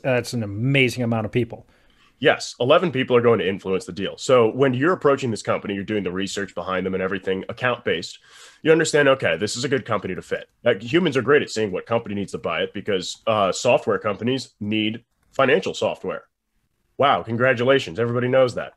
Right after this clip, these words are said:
Speaker 2: So it's pretty easy to find out they do need something like that. That's just an example. So <clears throat> out of those eleven people that are influencers,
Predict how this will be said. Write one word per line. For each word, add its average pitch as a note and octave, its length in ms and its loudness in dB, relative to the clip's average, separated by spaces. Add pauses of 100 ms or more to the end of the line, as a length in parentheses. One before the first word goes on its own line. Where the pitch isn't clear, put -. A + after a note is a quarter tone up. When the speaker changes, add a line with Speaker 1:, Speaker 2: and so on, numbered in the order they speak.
(120)
Speaker 2:
So - 180 2
it's A2+ 140 2
pretty C#3+ 180 2
easy A2+ 240 0
to F#2+ 60 -4
find A2+ 280 0
out G2+ 200 0
they F#2 100 -6
do G2+ 180 -4
need F#2 220 -6
something F2+ 260 -6
like D#2+ 200 -12
that. D#2+ 180 -8 (100)
That's - 160 -4
just G#2 220 -10
an F#2 60 -4
example. E2+ 420 -10 (400)
So G2 440 2
<clears throat> - 80 -10 (840)
out D#3+ 140 2
of F3+ 60 -2
those D#3 120 0
eleven A#2+ 300 2
people A#2+ 440 -6 (200)
that A#2+ 100 4
are G#2 60 4
influencers, F#2+ 680 -2